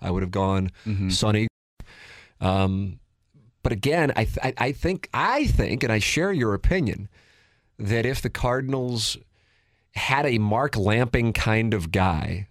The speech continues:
Speaker 1: who was a spokesperson for the team,
Speaker 2: Mm-hmm.
Speaker 1: like they had for a number of years, whatever period of time that was that he was with the organization, like thirteen years, uh, and saying, "Hey, here's the situation. We have a,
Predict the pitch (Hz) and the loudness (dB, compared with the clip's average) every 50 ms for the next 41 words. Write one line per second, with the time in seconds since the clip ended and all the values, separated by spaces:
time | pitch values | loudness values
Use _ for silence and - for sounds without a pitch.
0 | _ - - 110 104 98 98 92 90 92 92 87 - - 92 92 82 - - - | _ -6 -2 -2 0 2 2 2 0 0 0 -2 -2 -2 -2 0 0 -2 -2 -2
1 | - 110 110 113 - - - - 117 107 104 - - 107 101 95 - - 104 98 | 0 0 0 0 -2 -2 0 0 0 0 0 -2 -2 -2 -2 -4 -2 0 0 0
2 | 101 98 95 - - - 120 104 95 80 76 76 90 - 104 98 87 87 92 90 | 0 0 -2 -4 -2 -2 0 0 0 0 -2 -4 -6 -4 -2 -2 0 0 0 0
3 | 85 110 110 107 131 131 120 98 80 95 113 - - 95 90 90 90 92 95 101 | 0 0 0 2 2 0 0 0 0 0 0 0 0 0 2 2 2 2 2 2
4 | 101 101 98 87 87 85 85 85 90 98 101 95 - - - - - - - 87 | 0 0 0 0 0 0 2 2 2 0 0 -2 -4 -6 -8 -10 -10 -8 -8 -6
5 | 92 92 98 92 87 - _ _ _ _ - - 110 107 104 101 98 90 - - | -6 -6 -6 -6 -8 -10 _ _ _ _ 2 2 2 2 2 0 0 -2 -4 -4
6 | - 110 104 101 98 95 92 87 - 92 95 92 92 87 95 85 92 98 95 85 | -2 -2 0 0 0 0 0 0 0 0 0 0 0 0 0 0 0 0 0 -2
7 | 92 85 - 95 92 92 92 92 90 95 95 98 95 - 101 98 95 95 - - | -2 -2 -2 0 0 0 0 -2 -2 -2 -4 -4 -4 -6 -6 -6 -8 -8 -6 -6
8 | 107 107 - - - 117 110 110 117 120 123 117 - - - - - - - - | -6 -6 -6 -6 -6 -4 -4 -2 -4 -4 -4 -6 -10 -14 -20 -20 -20 -20 -20 -20
9 | - - - - - _ _ - - 107 107 104 101 101 95 - - - - _ | -20 -20 -20 -20 -20 _ _ -2 -2 0 2 2 2 0 0 -2 -4 -8 -14 _
10 | _ _ _ _ _ _ _ _ _ _ - 113 110 101 - 123 117 110 104 110 | _ _ _ _ _ _ _ _ _ _ -2 -2 0 0 0 2 2 2 2 2
11 | 139 151 - - _ - - 101 101 135 160 165 - 123 104 - 113 98 - 90 | 0 0 -2 -4 _ -10 -6 -4 -2 -2 0 -2 -2 -2 -2 -2 -2 0 0 2
12 | 90 90 90 92 - - - - - - - _ _ - 95 117 147 151 143 117 | 2 2 2 0 0 -2 -4 -8 -12 -18 -20 _ _ -4 0 0 2 2 2 2
13 | 110 92 | 2 0